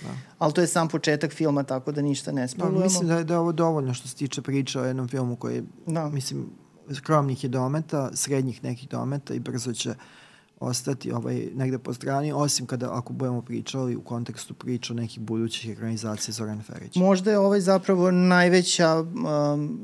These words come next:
Speaker 2: prednost ovog filma, da ako neko ko nije čitao Ferića, pogleda taj film,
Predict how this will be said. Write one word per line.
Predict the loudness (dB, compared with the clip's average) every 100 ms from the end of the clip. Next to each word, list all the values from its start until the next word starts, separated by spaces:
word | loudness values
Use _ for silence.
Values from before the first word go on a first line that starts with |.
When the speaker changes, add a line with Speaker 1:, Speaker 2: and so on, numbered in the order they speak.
| -10 0
Speaker 2:
prednost | 4 4 4 0
ovog | 0 0
filma, | 0 0 2
da | 2 0
ako | 0
neko | -2 -2 -2
ko | 0
nije | 2 0
čitao | 2 0 -2
Ferića, | -2 -2 0 -2 -6
pogleda | -2 -2 2 2 0
taj | -2
film, | -4 -4 -4